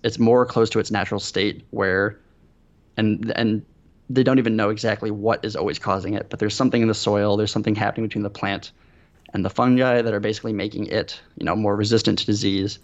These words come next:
more resistant to pests, um, growing faster, things like that. Um, so basically, you know, there's a lot that's going on at a level that we don't understand, but it's obvious that when you're tilling the soil, you are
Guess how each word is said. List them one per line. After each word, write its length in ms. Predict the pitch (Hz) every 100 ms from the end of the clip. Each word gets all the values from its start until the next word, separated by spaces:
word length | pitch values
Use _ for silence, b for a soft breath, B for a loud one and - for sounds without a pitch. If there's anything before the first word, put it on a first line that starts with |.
| b b b
more 180 | - 110
resistant 360 | 107 104 - -
to 80 |
pests, 520 | - - - - - - -
um, 400 | - - - -
growing 300 | - 107 101
faster, 520 | 104 101 - 101 104 - _ _
things 160 | - 107
like 120 | 95
that. 260 | 95 90 - - _
Um, 380 | 113 110 107 101 - _ _ - _ _ _
so 440 | - 107 101 98 - -
basically, 640 | 127 127 120 110 107 101 - -
you 100 | 104
know, 140 | 76
there's 320 | 104 95 - -
a 60 | 117
lot 440 | 113 120 87 -
that's 200 | 120 107
going 260 | 120 117 117
on 120 | 117
at 80 | 110
a 40 |
level 220 | 113 113 110
that 80 |
we 60 | 110
don't 120 | 113
understand, 600 | - 107 - 113 117 127 - b b b -
but 100 | 104
it's 140 | 95 107
obvious 540 | 107 104 107 98 -
that 200 | - 78
when 180 | 101 104
you're 160 | 107
tilling 300 | 85 107 101
the 60 | 104
soil, 300 | - 101 95
you 160 | 104 104
are 220 | 64